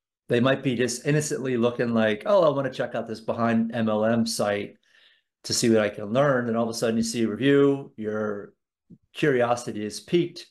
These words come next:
you click on it, and then boom, here's behind M L M with probably a scathing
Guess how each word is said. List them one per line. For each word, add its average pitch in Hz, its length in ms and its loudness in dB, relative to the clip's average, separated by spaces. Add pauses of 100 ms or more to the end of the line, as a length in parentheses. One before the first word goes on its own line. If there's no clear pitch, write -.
(120)
you 107 100 -8
click 170 300 -2
on 127 180 2
it, - 260 -4 (440)
and 113 100 2
then 120 200 2
boom, 147 420 0 (540)
here's 139 300 0
behind 131 520 -4
M 131 160 -2
L 120 160 4
M 127 260 0
with 113 260 -2 (380)
probably 123 420 0
a 104 60 -6
scathing 117 800 0